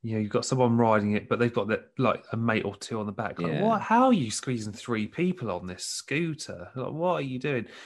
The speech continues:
Speaker 2: That's
Speaker 1: And it's
Speaker 2: gonna
Speaker 1: when
Speaker 2: be
Speaker 1: they're,
Speaker 2: massive when they
Speaker 1: like,
Speaker 2: hit, hit the ground.
Speaker 1: especially during the summer. I don't know if you've noticed it. You get these people and their e-scooters, and they're weaving in and out of the, the
Speaker 2: Mm.
Speaker 1: busy crowds down the common.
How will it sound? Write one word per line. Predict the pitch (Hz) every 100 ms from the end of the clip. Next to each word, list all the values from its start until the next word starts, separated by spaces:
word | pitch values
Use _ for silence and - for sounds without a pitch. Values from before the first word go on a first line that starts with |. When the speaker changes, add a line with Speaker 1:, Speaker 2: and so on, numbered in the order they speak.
| -
Speaker 2:
That's | - 175
Speaker 1:
And | 180
it's | 185 190
Speaker 2:
gonna |
Speaker 1:
when | 190
Speaker 2:
be | 180
Speaker 1:
they're, | 165
Speaker 2:
massive | 147 139
when | 95
they | 85
Speaker 1:
like, |
Speaker 2:
hit, | 92 - 107
hit | 107
the | -
ground. | 95 85 92 _
Speaker 1:
especially | - - 175 - 156
during | 165 151
the | 131
summer. | - 110 98
I | 98
don't | 117
know | 110
if | 107
you've | 104
noticed | 110 101 -
it. | 104
You | 107
get | 107 117
these | 113 104
people | 120 107 101
and |
their | 104 107
e-scooters, | 107 110 101
and | 104
they're | 110
weaving | 110 143 143 139 120 113
in | 131 135 135
and | 127 123
out | 123 110 104
of | 104 - - _
the, | 107 -
the | 120
Speaker 2:
Mm. | 95
Speaker 1:
busy | - 113 110
crowds | - 110 98 95
down | - 101 95
the |
common. | - 98 92 90